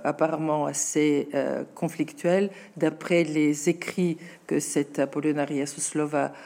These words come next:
a laissés et qui sont traduits en français. Et pour finir,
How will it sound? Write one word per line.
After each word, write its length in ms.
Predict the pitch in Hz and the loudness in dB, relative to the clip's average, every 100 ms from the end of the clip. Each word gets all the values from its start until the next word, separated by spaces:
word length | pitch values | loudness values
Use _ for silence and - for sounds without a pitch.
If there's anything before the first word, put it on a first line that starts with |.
| - - | -20 -2
a 120 | 151 | 0
laissés 560 | 143 143 - 185 185 151 | 2 -2 2 4 6 4
et 40 | |
qui 180 | - 156 | 0 -8
sont 420 | - 139 135 139 | -4 0 0 -2
traduits 380 | 139 147 143 151 | -2 -4 0 0
en 80 | 135 | 0
français. 560 | 139 131 135 - 202 220 - - - - - | -2 -8 -4 0 0 0 -16 -16 -16 -16 4
Et 120 | 226 | 4
pour 240 | 226 233 | 6 0
finir, 560 | - 202 175 185 208 240 | 2 0 4 6 6 4